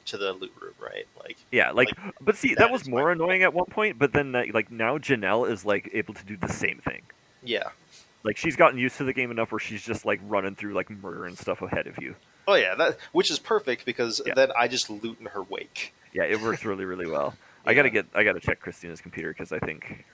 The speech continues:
Speaker 2: her se-, hers is running really poorly, so.
Speaker 1: All right.
Speaker 2: But, so she can't get hit. But yeah, uh, completely off topic. Okay.
Speaker 1: Yeah, and I'm, and I know it's, it's,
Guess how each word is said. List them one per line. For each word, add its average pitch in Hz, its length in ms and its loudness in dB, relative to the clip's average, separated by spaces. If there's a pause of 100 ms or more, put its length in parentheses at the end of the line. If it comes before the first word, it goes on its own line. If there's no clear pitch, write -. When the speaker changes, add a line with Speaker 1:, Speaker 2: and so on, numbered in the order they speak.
Speaker 2:
her 69 120 -10
se-, - 340 -6
hers 90 260 -10
is 80 120 -16
running 65 300 -14
really 52 200 -14
poorly, - 440 -12
so. - 340 -10 (200)
Speaker 1:
All 92 120 -4
right. 92 220 -6
Speaker 2:
But, - 140 -14 (880)
so - 160 -8
she - 120 -10
can't - 220 -12
get - 100 -16
hit. - 160 -14
But - 140 -4
yeah, 80 80 0 (120)
uh, 107 120 -2 (100)
completely 90 360 -12
off - 100 -14
topic. - 260 -12
Okay. 139 160 2 (140)
Speaker 1:
Yeah, - 320 12
and - 100 0
I'm, 180 280 2
and 147 340 -2
I 143 80 2
know 123 380 0
it's, - 340 -6 (100)
it's, - 220 -6